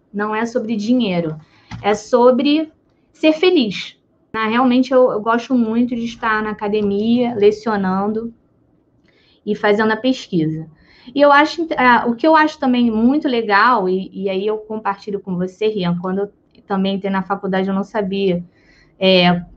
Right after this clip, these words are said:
como é que você fazia pesquisa. A faculdade de Direito, na minha época, era bem <laughs> diferente da faculdade agora, né? Não tinha tantos, tantos projetos pra gente se engajar.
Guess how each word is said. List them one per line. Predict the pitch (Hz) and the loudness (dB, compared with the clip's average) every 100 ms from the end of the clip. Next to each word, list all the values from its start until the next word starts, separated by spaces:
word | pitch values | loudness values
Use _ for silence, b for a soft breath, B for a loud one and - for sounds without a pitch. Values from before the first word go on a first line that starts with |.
| - - | -20 -4
como | 220 202 | 0 2
é | 202 | 2
que | 233 | 0
você | 208 202 190 | -2 -2 -4
fazia | 202 190 180 196 220 208 185 175 | -2 0 0 0 0 0 0 0
pesquisa. | 180 175 - - 185 220 233 233 208 185 175 170 175 - b b b - | -2 -4 -10 -8 -4 2 4 4 4 4 2 0 -4 -12 b b b -4
A | 180 180 180 | 2 2 2
faculdade | 185 202 214 196 190 196 | 0 -2 -2 0 0 0
de | 190 190 | -2 0
Direito, | 190 185 180 190 | 0 0 -2 -4
na | |
minha | 185 185 180 | -4 -4 -2
época, | 180 175 185 | -4 -4 -6
era | 180 | -4
bem | 180 | 0
<laughs> | |
diferente | 233 - 226 214 214 214 | 0 0 -2 0 -2 -2
da | 196 196 180 175 B B B B B - | 0 2 0 -4 B B B B B -2
faculdade | 214 214 196 208 214 | 0 0 2 2 4
agora, | 208 190 185 214 202 185 | 2 2 2 2 2 0
né? | 185 | -2
Não | 190 208 233 | -2 -2 -2
tinha | - 226 233 208 | -2 -2 0 -2
tantos, | 202 202 214 190 180 175 - _ _ _ _ _ | -4 -4 -2 -2 -2 -6 -16 _ _ _ _ _
tantos | 214 220 - | -4 -4 -6
projetos | - 208 202 202 202 | 0 2 4 0 -4
pra | - 208 | -2 -2
gente | 208 208 | 0 -4
se | - 226 | -4 -6
engajar. | 214 208 202 196 180 190 240 | -2 0 0 2 2 0 -2